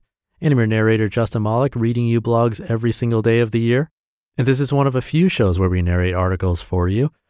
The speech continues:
Search for Optimal Living Daily in the podcast app of your choice and follow or subscribe to listen to lots of great content being narrated for you.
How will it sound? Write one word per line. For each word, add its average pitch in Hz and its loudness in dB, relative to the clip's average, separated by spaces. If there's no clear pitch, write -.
Search 120 0
for 113 0
Optimal 113 -2
Living 113 -2
Daily 113 0
in 107 -4
the 98 -6
podcast 117 -4
app 117 -2
of 101 -6
your 101 0
choice 123 0
and 104 -4
follow 123 0
or 117 0
subscribe 113 -2
to 104 -4
listen 120 -2
to 120 2
lots 104 -2
of 92 -2
great 78 -4
content 78 -2
being 80 0
narrated 76 0
for 76 -2
you. 85 0